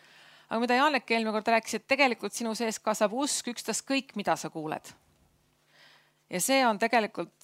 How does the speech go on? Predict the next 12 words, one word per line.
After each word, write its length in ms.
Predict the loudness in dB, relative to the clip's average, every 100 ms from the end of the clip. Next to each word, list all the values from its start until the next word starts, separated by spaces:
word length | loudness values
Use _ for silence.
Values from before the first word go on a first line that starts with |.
| -6
tähtis 600 | 2 2 0 -6 -6 -4 -2
faktor 400 | -2 -2 -2 2
ja 60 |
oluline, 460 | 2 2 0 -2 -4 -2
miks 520 | -2 -2 _ -10 -6 -6
me 80 |
peame 300 | 0 0 0
kontrollima 680 | -4 -6 0 2 2 -2 -6
seda, 200 | -6 -4 -4
mida 180 | -4 -6
me 120 | -6
kuulame, 400 | -6 -4 -4 -6